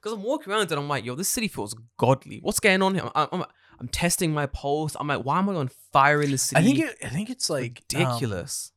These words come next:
Speaker 2: maybe it's not the Portuguese. Well, no, they would have been
Speaker 1: Spanish?
Speaker 2: Portuguese, but, like, like, Jesuit priests and stuff coming to
Speaker 1: <laughs>
Speaker 2: Japan and all
Speaker 1: Just
Speaker 2: that.
Speaker 1: building churches?
Speaker 2: Yeah, basically.
Speaker 1: Bro, fucking what?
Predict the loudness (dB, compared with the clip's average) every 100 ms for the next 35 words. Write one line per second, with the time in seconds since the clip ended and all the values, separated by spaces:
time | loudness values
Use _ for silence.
0 | _ -6 -2 -2 0 -2 -2 -6 -12 -10
1 | -8 -10 -12 -14 -12 -12 -12 -4 4 6
2 | 10 8 8 6 4 4 -2 -4 -6 -6
3 | -8 -12 -14 -14 -14 -16 -14 -14 -16 _
4 | _ -18 -4 0 0 -4 -12 -14 -14 -12
5 | -12 -12 -6 0 0 0 -8 -8 -6 -6
6 | -10 -16 _ _ -14 -8 -2 -2 -2 -8
7 | -6 -4 -2 -2 -2 -4 -4 -4 -6 -8
8 | 0 0 2 -2 -4 -8 -10 _ -12 -10
9 | -10 -14 -18 -20 -20 -16 -14